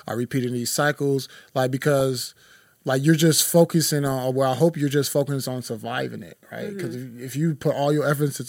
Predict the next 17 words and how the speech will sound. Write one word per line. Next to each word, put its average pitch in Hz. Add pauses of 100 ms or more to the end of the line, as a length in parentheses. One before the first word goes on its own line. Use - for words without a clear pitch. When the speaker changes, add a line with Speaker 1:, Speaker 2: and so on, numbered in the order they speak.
Speaker 1:
surviving 135
it, 123 (220)
then 131
once 143
you 143
get 127
past 160
that, 120
then 156
you 143
could 131
look 131
back 127
and 123
reflect 127
and 117
see, 120